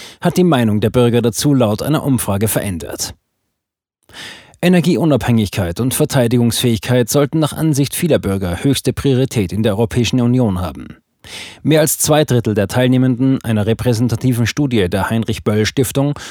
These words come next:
und des Progressiven Zentrums Berlin sagen, Unabhängigkeit von russischer Energie sollte ganz oben auf der Agenda der E U stehen.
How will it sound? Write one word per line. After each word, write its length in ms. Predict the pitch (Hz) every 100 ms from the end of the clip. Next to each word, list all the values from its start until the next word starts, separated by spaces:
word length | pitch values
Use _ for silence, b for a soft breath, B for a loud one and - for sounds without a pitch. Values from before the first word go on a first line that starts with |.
| B -
und 160 | 120
des 120 | 117
Progressiven 580 | - 139 117 113 123 127
Zentrums 460 | - 147 127 117 -
Berlin 380 | 120 127 143 113
sagen, 380 | 120 123 127 B B B
Unabhängigkeit 800 | 175 175 156 113 87 80 - 87 -
von 160 | 127
russischer 380 | 120 127 139 135
Energie 440 | 127 107 120 123 -
sollte 300 | 131 147 156
ganz 340 | 110 98 -
oben 220 | 104 101
auf 120 | 92
der 120 | - 120
Agenda 320 | 110 104 98
der 240 | 120 98
E 120 | 135
U 180 | 120 110
stehen. 460 | - 92 73 52